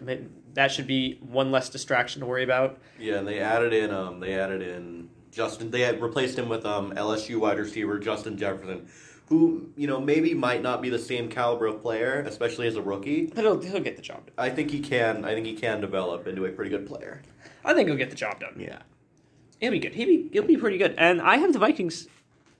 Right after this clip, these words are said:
Speaker 1: being very good this year, 'cause I'm
Speaker 2: Yeah.
Speaker 1: assuming they're healthy.
Speaker 2: Yeah, I
Speaker 1: And
Speaker 2: have
Speaker 1: assuming they're healthy, they're thirteen and three for me.
Speaker 2: I have them at ten and six.
Speaker 1: Thirteen.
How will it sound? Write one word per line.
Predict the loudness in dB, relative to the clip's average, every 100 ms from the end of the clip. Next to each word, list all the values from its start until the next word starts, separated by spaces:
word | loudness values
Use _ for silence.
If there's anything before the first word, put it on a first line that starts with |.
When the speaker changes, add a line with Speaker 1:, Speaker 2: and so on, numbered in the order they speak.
| _ _ -6
Speaker 1:
being | -2 4
very | 6
good | 6 6
this | 4 0
year, | -4 -4
'cause | -2 0
I'm |
Speaker 2:
Yeah. | 2
Speaker 1:
assuming | 4 4 4
they're | 2
healthy. | 2 0 -10 _ -20 -20 _ -12
Speaker 2:
Yeah, | -2 2
I | 6
Speaker 1:
And |
Speaker 2:
have | 6
Speaker 1:
assuming | 6 4 4
they're | 6
healthy, | 6 6 4
they're | 6 4
thirteen | 4 0 0
and | 0
three | 0 -2
for | -4
me. | -12 -14 -16 0
Speaker 2:
I | 2
have | 2
them | 2
at | -4
ten | -4 -6
and | -6
six. | -10 -14 -14
Speaker 1:
Thirteen. | -16 -4 -2 -2 -4 -10 -10